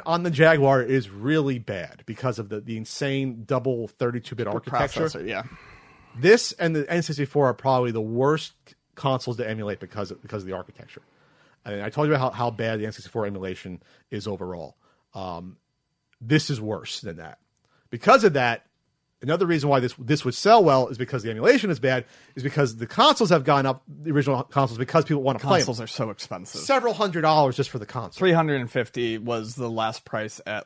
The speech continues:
Speaker 2: Luna.
Speaker 1: And that was probably low compared to now.
Speaker 2: Probably.
Speaker 1: If I, if I looked
Speaker 2: Uh,
Speaker 1: at it now. Um, so I'll look at it real quick. So because of all that, the, the games, people should play Alien versus Predator. Uh, people should play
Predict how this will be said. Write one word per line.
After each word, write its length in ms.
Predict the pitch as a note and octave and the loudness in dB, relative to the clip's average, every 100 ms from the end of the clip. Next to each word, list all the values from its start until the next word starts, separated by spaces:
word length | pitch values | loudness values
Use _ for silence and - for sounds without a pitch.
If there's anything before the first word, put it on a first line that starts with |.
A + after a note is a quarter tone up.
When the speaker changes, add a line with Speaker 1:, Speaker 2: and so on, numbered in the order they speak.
| - | -12
Speaker 2:
Luna. 320 | F#2 F#2 A#2 | -16 -16 -10
Speaker 1:
And 100 | - | 0
that 100 | C#3+ | 2
was 100 | A#2+ | 0
probably 300 | - B2+ G2+ | -2 -6 -6
low 300 | F#2+ G2 F2 _ _ | -8 -10 -12 _ _
compared 320 | - A#2 F#2+ | -10 -8 -8
to 40 | F#2 | -10
now. 100 | E2+ _ _ | -18 _ _
Speaker 2:
Probably. 360 | - G#2 G2 A#2 _ _ - | -8 -8 -10 -18 _ _ -8
Speaker 1:
If 100 | A#2 | -6
I, 60 | |
if 120 | B2 A#2 | -4 -4
I 60 | |
looked 220 | A2 A2 A2+ | -4 -4 -6
Speaker 2:
Uh, 60 | |
Speaker 1:
at 60 | F#2 | -6
it 60 | F#2+ | -10
now. 200 | E2 - _ _ _ _ B2+ | -14 -18 _ _ _ _ -2
Um, 360 | A#2+ G#2+ G2 _ | 0 -2 -6 _
so 400 | - E3+ D3 B2 - _ | -4 2 2 2 -6 _
I'll 80 | A#2 | -6
look 140 | G#2 | -4
at 60 | G2 | -8
it 20 | |
real 100 | F#2 | -8
quick. 200 | - D#2+ _ _ | -10 -14 _ _
So 360 | - F3+ E3 - _ | 0 4 4 0 _
because 320 | E3+ D#3 A#3+ A#3 | -6 4 4 6
of 80 | |
all 140 | F#3+ D3 | 6 6
that, 320 | B2+ A2+ - - | 4 2 -2 -8
the, 100 | C#3 | -2
the 120 | C#3+ | 0
games, 380 | C3 C#3 C#3 - | 4 4 4 -2
people 500 | - D3+ E3+ E3 - | -2 0 2 2 -2
should 260 | - D#3+ D3 | -2 0 2
play 200 | D3 C3 | 2 4
Alien 180 | A#2+ A#2 | 2 0
versus 180 | G#2+ - | -2 -6
Predator. 460 | - C#3 B2 B2 - _ _ _ _ - | 0 0 2 0 -2 _ _ _ _ -10
Uh, 320 | G2+ F#2+ F2+ - - - | -6 -6 -6 -10 -12 -6
people 200 | B2+ A#2 | -4 -2
should 220 | C#3 - | -2 0
play 340 | B2 A#2 G#2+ | 0 0 -2